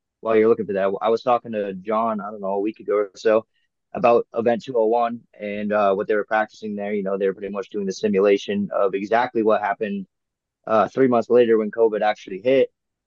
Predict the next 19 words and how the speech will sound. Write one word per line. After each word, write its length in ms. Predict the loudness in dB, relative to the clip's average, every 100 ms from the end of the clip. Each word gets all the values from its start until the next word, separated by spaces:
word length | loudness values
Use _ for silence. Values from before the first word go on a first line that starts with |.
| _
and 320 | -10 -8 -8 -4
that 180 | 0 2
all 120 | 2
went 160 | 0 -2
down. 320 | 0 0 -2
They, 180 | -4 -2
they 220 | 0 0
practiced 500 | -2 -4 -4 -6 -2
all 180 | 0 0
of 60 | -2
that 180 | -4
during 380 | -6 -10 -10 -14 -16 _
Event 340 | -6 -4 -4 2
two 100 | 2
oh 80 |
one, 220 | 4 2 0
three 200 | -2 0
months 240 | 0 -4
prior. 480 | _ 2 2 0